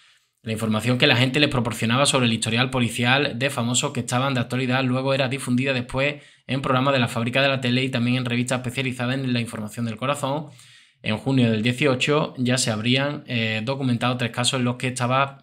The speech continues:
produciendo la revelación de secretos investigada. El primero de ellos quedó acreditado el veinticinco de mayo de este año y afectaba a Luis Miguel,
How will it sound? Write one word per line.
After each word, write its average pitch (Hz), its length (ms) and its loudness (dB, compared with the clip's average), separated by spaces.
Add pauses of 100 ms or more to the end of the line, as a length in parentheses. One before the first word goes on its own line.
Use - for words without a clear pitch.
(100)
produciendo 123 420 -2
la 127 80 2
revelación 113 400 -2
de 127 60 -2
secretos 120 360 -4
investigada. 123 680 2 (480)
El 107 160 -2
primero 113 320 4
de 117 100 6
ellos 147 220 4
quedó 120 180 2
acreditado 120 400 2
el 139 60 2
veinticinco 117 480 -2
de 113 80 0
mayo 117 180 0
de 123 80 0
este 120 160 -2
año 131 420 0
y 120 60 -6
afectaba 143 420 0
a - 40 4
Luis 135 160 -2
Miguel, 127 480 0